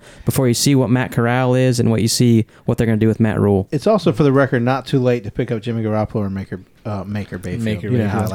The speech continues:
Speaker 2: like to
Speaker 1: Well, I think
Speaker 2: <laughs> Baker Mayfield.
Speaker 1: I, I don't know. I think, I don't think they're gonna be able to get what they want for Jimmy G and Baker Mayfield, maybe, but
Speaker 2: Yeah.
Speaker 1: I think either one of those, Baker
Speaker 2: Shanahan
Speaker 1: Mayfield
Speaker 2: said Jimmy G could sit. He's fine with him
Speaker 1: I think
Speaker 2: staying.
Speaker 1: anyone's better than Sam Darnold.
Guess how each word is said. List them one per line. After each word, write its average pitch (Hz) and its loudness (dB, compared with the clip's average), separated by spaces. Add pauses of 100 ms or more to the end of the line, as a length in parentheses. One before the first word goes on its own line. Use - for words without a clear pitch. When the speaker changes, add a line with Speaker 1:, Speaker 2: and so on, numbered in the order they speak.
(100)
Speaker 2:
like - -8
to - 2
Speaker 1:
Well, 143 4
I 147 2
think 156 0
Speaker 2:
<laughs> - -6
Baker 127 0
Mayfield. 110 -4
Speaker 1:
I, - 0 (460)
I 127 2
don't 127 2
know. 113 2
I 123 0
think, 151 -4 (200)
I 143 0
don't 156 0
think 170 0
they're 143 2
gonna 143 2
be 143 2
able 135 2
to 127 2
get 123 2
what 127 0
they 117 2
want 120 0
for - -2
Jimmy 127 2
G 127 2
and 117 2
Baker 127 2
Mayfield, 123 2
maybe, 131 2 (120)
but 110 0 (400)
Speaker 2:
Yeah. - -4
Speaker 1:
I 131 2
think - -4
either 135 4
one 127 2
of 120 0
those, 110 2
Baker 120 -2
Speaker 2:
Shanahan 117 4
Speaker 1:
Mayfield 123 4
Speaker 2:
said 110 -2
Jimmy 117 -4
G 113 -2
could - -10
sit. - -8
He's 117 -8
fine 117 -4
with 104 -6
him 92 -8
Speaker 1:
I - -2
think 147 2
Speaker 2:
staying. 170 2
Speaker 1:
anyone's 156 2
better 127 2
than 110 2
Sam 110 2
Darnold. 92 -2